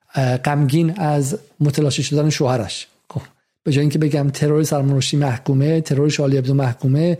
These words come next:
بعد می‌گفتم که، اه، اونها مثلاً زن و بچه‌شون ناراحت از این قضیه هستن. ولی بریم ببینیم چند تا از این واکنش‌های مردم عادی، اینا دیگه بزرگاشون بودن دیگه. اینا دیگه، اه، روزنامه‌های جدیشون بودن. خب، وقتی که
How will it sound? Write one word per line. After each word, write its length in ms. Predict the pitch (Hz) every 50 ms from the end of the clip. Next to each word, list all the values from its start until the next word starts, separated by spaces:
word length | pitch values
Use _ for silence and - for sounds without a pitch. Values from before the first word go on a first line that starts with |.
| - _ _ _ _ _ _
بعد 180 | 160 151 151
می‌گفتم 400 | 160 156 156 147 147 - 160 156
که، 380 | 151 - - 165 165 160 160 151 151 - - _ _ _
اه، 180 | 160 131 131
اونها 480 | 123 240 214 165 147 147 135 120 147 151
مثلاً 240 | 143 143 127 - 147
زن 180 | 135 143 139
و 20 | 139
بچه‌شون 360 | 135 127 131 - 139 156 160
ناراحت 320 | 151 143 139 131 135 135
از 120 | 143 127 139
این 80 | 147
قضیه 300 | 135 135 123 113 120 113
هستن. 280 | 104 113 - - - - _ _ _ _ _ _ _ -
ولی 100 | 262 294
بریم 140 | 311 302
ببینیم 180 | 277 285 285 262
چند 240 | 226 - 226 240 226
تا 80 | 240
از 160 | 226 190 170 190
این 120 | 220 202
واکنش‌های 800 | 180 175 156 - 160 156 147 - - 175 190 190 190 196 190 185 185 - - - _ _
مردم 380 | 175 156 151 143 147 165 185 190
عادی، 280 | 208 156 143 127 143
اینا 120 | 196 175 190
دیگه 160 | 196 185 214
بزرگاشون 560 | 190 180 160 175 170 160 196 185 - 160 139
بودن 240 | 127 120 120 117 117
دیگه. 340 | 110 113 - 120 120 113 - - _ _ _ _ _
اینا 180 | _ - 139 147
دیگه، 340 | 156 160 156 170 170 165 160 - - - _ _ _ _ _ _ _
اه، 100 | - 135
روزنامه‌های 500 | 127 127 139 143 131 147 143 135 139 170
جدیشون 500 | 165 143 156 143 135 165 151 - 135 123
بودن. 320 | 117 120 - 120 117 117 123
خب، 100 | - 160
وقتی 280 | 143 135 131 - 160
که 280 | 135 151 151 151 147